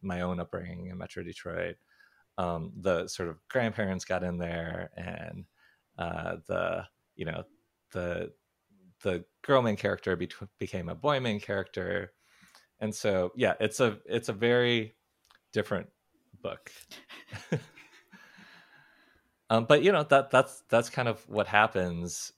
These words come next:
Um, and even, like, even now, as I'm, like, exploring ideas for, like, new novels, um, or my next project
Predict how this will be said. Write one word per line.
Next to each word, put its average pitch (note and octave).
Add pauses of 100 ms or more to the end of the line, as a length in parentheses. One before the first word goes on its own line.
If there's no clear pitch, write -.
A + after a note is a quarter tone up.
Um, E2+ (540)
and G#2+
even, D3+
like, A2+
even C3+
now, A2
as G2
I'm, F#2+
like, F#2
exploring F#2+
ideas F2
for, F2+ (760)
like, F2 (100)
new F#2
novels, G#2 (520)
um, F2+
or F#2+
my F#2
next F#2
project G#2+